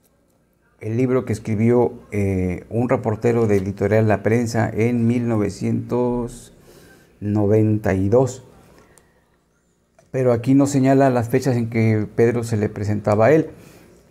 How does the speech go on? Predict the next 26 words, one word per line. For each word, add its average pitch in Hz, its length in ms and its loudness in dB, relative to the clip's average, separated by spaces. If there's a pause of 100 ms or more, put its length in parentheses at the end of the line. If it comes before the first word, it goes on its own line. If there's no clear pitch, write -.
(140)
Entonces 135 580 -2
era 139 180 2
la 143 160 4
duda 123 480 2 (200)
de 107 140 0
saber 113 420 2
si 101 840 -4
Antonio 113 440 -2
Pedro, 120 400 0 (160)
él 107 200 4
era 120 140 4
el 117 100 2
mismo 123 300 2
el 113 60 0
que 117 100 -6
se 104 80 -6
hacía 113 220 -2
pasar 113 280 -4
por 117 140 2
el 107 80 0
señor 110 220 -2
Valencia. 113 460 0
Por 117 140 4
eso 113 220 0
cuando 107 380 2
yo, 101 380 0